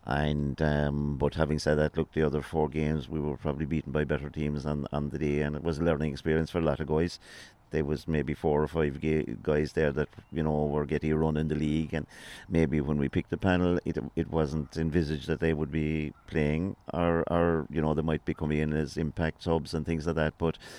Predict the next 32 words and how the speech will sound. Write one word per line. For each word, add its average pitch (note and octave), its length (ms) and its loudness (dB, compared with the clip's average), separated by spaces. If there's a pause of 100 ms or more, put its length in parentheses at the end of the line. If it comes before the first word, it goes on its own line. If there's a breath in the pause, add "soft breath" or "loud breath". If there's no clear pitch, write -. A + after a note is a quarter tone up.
(300 loud breath)
uh, G1+ 280 -6
the - 160 -4
way D2+ 160 4
the D2+ 180 0
injury D#2+ 440 2
and E2 140 2
unavailability D#2 800 2
went, E2 260 0
we E2+ 100 2
just E2+ 200 -2
had E2+ 120 0
to - 60 -16
throw E2 140 0
'em D#2 100 2
in D2+ 100 2
at D#2 100 0
the D2+ 60 -6
deep D#2 240 -2
end, D2+ 260 0
and, D#2+ 440 -4
you B1+ 100 -2
know, C#2 100 0
I D#2 100 2
think D2+ 200 -2 (260 loud breath)
that'll D2 220 4
stand D#2 280 4
to D2+ 60 -6
the, D2+ 140 2
those D2+ 300 4
guys D#2 240 4
going D#2 160 2
forward. C2+ 400 0